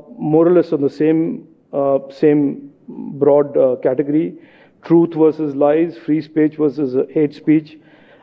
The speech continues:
and, uh, how do you get social media to cooperate? And I think really there is a need for a conversation, maybe global, maybe, uh, we are having it anyway in India, which is that we need to broaden the,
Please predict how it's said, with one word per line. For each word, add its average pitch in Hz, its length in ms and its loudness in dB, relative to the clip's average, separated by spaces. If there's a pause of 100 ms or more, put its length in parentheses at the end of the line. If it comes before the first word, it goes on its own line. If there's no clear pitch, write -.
(140)
and, 139 420 2
uh, 131 380 0
how 156 160 2
do 151 80 -6
you 156 80 -2
get 151 160 2
social 151 320 -2
media 143 320 0
to 139 100 -4
cooperate? 143 480 -2 (540)
And 151 80 2
I 160 80 4
think 202 320 -2 (100)
really 185 360 2 (120)
there 156 180 -2
is 156 120 0
a 156 40 0
need 160 320 -2
for 175 140 0
a 160 60 2
conversation, 160 1000 0
maybe 151 380 0
global, 151 460 0
maybe, 147 640 -2 (200)
uh, - 260 -10
we 143 180 0
are 151 80 4
having 151 260 -2
it 139 80 -4
anyway 156 260 0
in 143 60 -2
India, 147 340 -2 (640)
which 143 200 -2
is 151 180 2
that 156 380 2
we 165 240 -6
need 185 260 -4
to 196 100 -6
broaden 160 840 -2
the, 170 480 -8